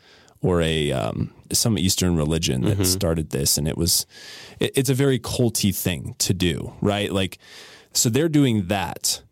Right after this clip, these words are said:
Speaker 1: And, you know, thankfully the staff that was the admin for that Facebook page took the video down,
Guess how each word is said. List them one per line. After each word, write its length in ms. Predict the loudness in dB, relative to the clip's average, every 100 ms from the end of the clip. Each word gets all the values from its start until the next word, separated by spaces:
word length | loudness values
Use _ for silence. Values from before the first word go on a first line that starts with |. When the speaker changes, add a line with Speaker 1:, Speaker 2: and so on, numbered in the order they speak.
| _ -20 -20 -2
Speaker 1:
And, 340 | 2 4 2 0 2
you 140 | 2
know, 260 | 4 0 -4
thankfully 720 | -2 2 2 2 2 2 4 2
the 340 | 2 2 2
staff 580 | 0 0 0 0 -2 -2
that 240 | -2 -2 _ _ -4
was 300 | 2 2 2
the 100 | -2
admin 440 | -2 -2 0 0 0
for 220 | 0 0
that 180 | 0 -2
Facebook 420 | -2 0 -2 0
page 280 | 0 0 0
took 200 | -2 0
the 100 | -2
video 340 | 0 2 0
down, 380 | 0 -2 0 -2